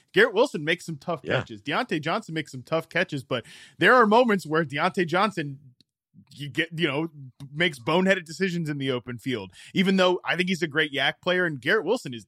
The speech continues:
Speaker 1: definitely a great yak player. They make boneheaded decisions at the, at times. And obviously there's been the drops with Deontay Johnson too, even though he makes those tough catches. So in a weird way, I feel like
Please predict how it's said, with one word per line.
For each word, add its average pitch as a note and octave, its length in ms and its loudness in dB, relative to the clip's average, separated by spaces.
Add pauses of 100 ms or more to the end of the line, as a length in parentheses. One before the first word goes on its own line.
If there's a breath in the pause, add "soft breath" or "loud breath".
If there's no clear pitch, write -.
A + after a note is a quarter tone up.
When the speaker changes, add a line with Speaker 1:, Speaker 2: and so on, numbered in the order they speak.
Speaker 1:
definitely E3+ 400 -4
a B2 40 -8
great A#2+ 280 -8
yak A#2 300 -6
player. G#2+ 280 -8 (240 soft breath)
They C3 120 -4
make F3+ 240 0
boneheaded D3 400 0
decisions A#2 460 -14
at A2+ 80 -14
the, A2+ 100 -16 (140)
at B2+ 120 -10
times. A#2+ 300 -8
And A#2+ 100 -10
obviously C#3 480 -2 (120)
there's G#2+ 220 -12
been A2 140 -14
the A#2+ 60 -12
drops E3+ 360 -4
with A#2+ 100 -20
Deontay A#2+ 400 -8
Johnson A#2 340 -10
too, G3 200 -6
even C3 200 -8
though D3 120 -6
he D#3+ 60 -8
makes F3 320 -12
those A#2 200 -10
tough - 260 -10
catches. A2 380 -10
So B2 240 -6 (280 loud breath)
in D#3 140 -4
a D3+ 60 0
weird G3 320 4
way, E3 280 4
I C#3 120 0
feel D#3+ 260 -2
like C3 260 -4